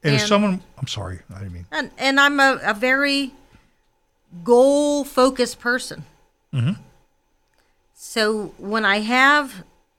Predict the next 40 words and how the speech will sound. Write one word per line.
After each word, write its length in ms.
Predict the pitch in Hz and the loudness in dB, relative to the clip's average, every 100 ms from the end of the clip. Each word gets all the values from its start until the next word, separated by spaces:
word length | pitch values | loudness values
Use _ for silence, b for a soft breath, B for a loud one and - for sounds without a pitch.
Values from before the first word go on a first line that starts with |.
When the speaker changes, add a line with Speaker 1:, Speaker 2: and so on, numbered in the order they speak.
| _ | _
Speaker 2:
something 440 | - 262 269 254 226 | -6 -4 -2 -2 -2
that 100 | 208 | 0
I'm 220 | 196 196 | -2 -2
after, 600 | - 247 269 - 196 175 - b b b b _ _ _ _ _ _ _ _ _ _ _ _ - | 0 2 2 0 -8 -8 -10 b b b b _ _ _ _ _ _ _ _ _ _ _ _ -8
I 100 | 233 | -4
go 240 | 262 254 | 2 4
at 180 | 247 247 | 4 4
it 100 | 214 | 0
full 260 | - 220 208 | -6 -10 -8
force. 500 | - 202 - - - _ _ | -6 -6 -6 -12 -14 _ _
Speaker 1:
Okay. 300 | 147 147 127 127 - _ _ _ _ _ _ | -8 -4 -6 -6 -12 _ _ _ _ _ _
So 160 | - 156 | -2 0
let 120 | 165 | 2
me 60 | |
ask 140 | 170 156 | 0 -2
you 60 | |
a 40 | 147 | -4
question. 300 | 170 - 131 | -4 -4 -6
So 120 | - | -2
you, 140 | 131 135 | 0 0
you, 760 | 135 147 - - - - - - | -4 -12 -14 -14 -14 -16 -16 -18
I, 140 | - 135 | -12 -8
I 140 | 135 | -4
assume 440 | 139 120 185 175 156 | -4 -2 0 0 0
that 180 | 117 - | -2 0
this 240 | 202 - | 0 0
is 100 | 117 | -4
a 40 | |
goal 260 | 110 120 110 | -6 -8 -10
of 80 | 110 | -12
yours, 320 | 110 117 - - _ _ _ | -16 -16 -18 -20 _ _ _
is 120 | 131 117 | -6 -4
to 100 | 123 | -2
win 180 | 135 156 | 0 0
this 180 | 139 | 0
election 360 | 127 135 185 135 | -2 -2 -2 -2
on 100 | 123 | -2
September 360 | 120 113 139 131 | -2 -4 -2 0
nineteenth, 480 | 131 127 214 123 | 0 -2 -4 -4
correct? 380 | - 113 175 - | -8 -2 -2 -2